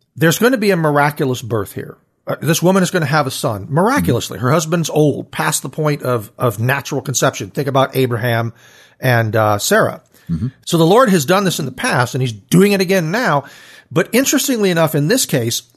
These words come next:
Speaker 1: the miracle was being done for somebody who, as I read this, I thought she didn't think she had a need. She, she thought she had no lack. "Look, there's nothing I need. There's nothing you can do for me."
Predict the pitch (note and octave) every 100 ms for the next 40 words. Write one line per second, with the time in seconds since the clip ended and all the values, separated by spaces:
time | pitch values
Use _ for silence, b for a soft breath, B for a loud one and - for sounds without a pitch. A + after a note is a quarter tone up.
0 | - - C#3+ D#3+ D4+ D#4+ B3 D#3+ E3 D#3
1 | C3 B2+ B2 E3+ E3 C#3+ C#3 B2 D#3 D3+
2 | D#3 D#3 E3+ D3+ B3 B3+ C#3+ - D3 D3
3 | E3 - C#4 D#4 D#4 F#3+ F3+ - C#3+ B2+
4 | B2+ C3+ G#2 - - b b b b b
5 | - - C4 C4 - - C4 C#4 G#3 -
6 | - D#3+ D#3 C3+ C3 C#3+ A3+ G2+ - A#3
7 | A#3 G3+ B3 A3+ E3+ C#3 G#3+ C3+ B2 D#3+
8 | E3 C#3+ B2+ B2+ D#3+ A3 A#2+ G2+ C#3+